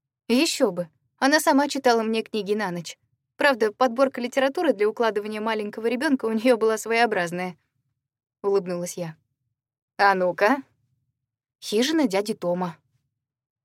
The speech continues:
Света залилась искренним смехом. "Гутоперчивый мальчик", продолжила я. "Она мне его прочитала вообще, когда мне было лет пять, а потом решила отдать на гимнастику.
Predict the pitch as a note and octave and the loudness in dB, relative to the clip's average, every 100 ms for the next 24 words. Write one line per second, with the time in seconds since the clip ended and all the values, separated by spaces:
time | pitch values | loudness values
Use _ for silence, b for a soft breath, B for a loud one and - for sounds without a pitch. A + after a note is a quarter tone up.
0 | _ - - G3 A3+ G#3 F#3 F3+ F3 - | _ -14 0 2 2 0 -2 -2 -4 -8
1 | E3+ - F3+ F3 E3 F3+ D#3+ E3 E3 - | -12 -10 -10 -8 -8 -8 -8 -8 -14 -16
2 | _ _ _ _ _ _ _ _ - A3 | _ _ _ _ _ _ _ _ -6 -2
3 | B3+ D4+ F4+ - G#3 F#3 F3+ A#3 C4 C4+ | -2 0 0 0 -4 -4 -2 -2 -2 -10
4 | - - _ _ _ _ _ _ _ _ | -12 -20 _ _ _ _ _ _ _ _
5 | - G3+ F#3+ F3 F#3+ F#3 F3 F3 _ _ | -2 -2 0 -4 -6 -6 -8 -10 _ _
6 | _ _ _ _ D4 D4 C#4 C#4 C4+ C4+ | _ _ _ _ 2 4 4 4 2 0
7 | B3+ C4+ F#4 E4 G3 A3 - E4+ A3 G#3 | -4 0 4 4 2 0 -2 -2 -2 -2
8 | G#3 G#3+ A#3 B3 A3+ C4+ - F#3 E3+ - | -2 -2 2 2 2 2 0 -2 -2 -14
9 | _ _ _ B3 C4+ F#4+ D#4+ A#3+ D#4 C#4+ | _ _ _ 2 2 2 2 0 0 0
10 | A3+ A#3 D4+ B3 G#3 F#3+ F#3 - F#3+ F#3 | 2 0 0 -2 -2 -4 -6 -10 -10 -10